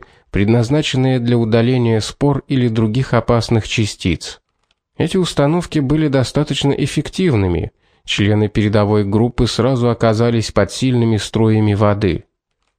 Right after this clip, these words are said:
«Ну ладно», обратился Оскар к остальным сотрудникам. «Теперь в первую очередь необходимо определить, насколько широко распространено это растение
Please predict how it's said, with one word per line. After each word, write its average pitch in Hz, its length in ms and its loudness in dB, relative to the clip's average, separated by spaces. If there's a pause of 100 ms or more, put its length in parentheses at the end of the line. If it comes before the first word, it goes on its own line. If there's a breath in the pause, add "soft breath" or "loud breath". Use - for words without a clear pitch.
(640)
«Ну 127 280 2
ладно», 156 420 0 (500 soft breath)
обратился 104 720 0
Оскар 127 440 -2
к - 100 -4
остальным 120 480 0
сотрудникам. 98 840 0 (960)
«Теперь 147 420 -2
в - 140 -8
первую 139 460 2
очередь 131 560 -2
необходимо 123 680 2
определить, 113 880 -2
насколько 127 580 0
широко 123 500 0
распространено 131 880 0
это 95 180 0
растение 101 760 0